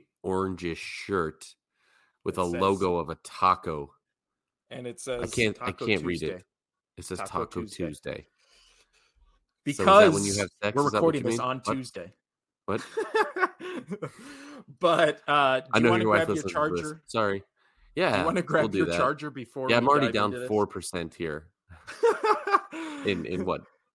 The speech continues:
Speaker 1: A minute and a half? Yeah, that's
Speaker 2: Yeah.
Speaker 1: awesome. So, do, do, do.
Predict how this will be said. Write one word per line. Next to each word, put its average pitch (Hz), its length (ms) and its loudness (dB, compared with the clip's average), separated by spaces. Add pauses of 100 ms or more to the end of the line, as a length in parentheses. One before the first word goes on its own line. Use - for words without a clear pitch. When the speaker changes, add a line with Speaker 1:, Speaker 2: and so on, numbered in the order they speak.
Speaker 1:
A 92 40 -8
minute 90 220 -4
and 80 100 -8
a 87 40 -8
half? 87 260 -6 (760)
Yeah, 107 180 0 (200)
that's 90 220 -8
Speaker 2:
Yeah. 135 120 2
Speaker 1:
awesome. - 180 -8 (580)
So, 131 120 0
do, 277 180 -4
do, 262 140 -4
do. 202 840 -6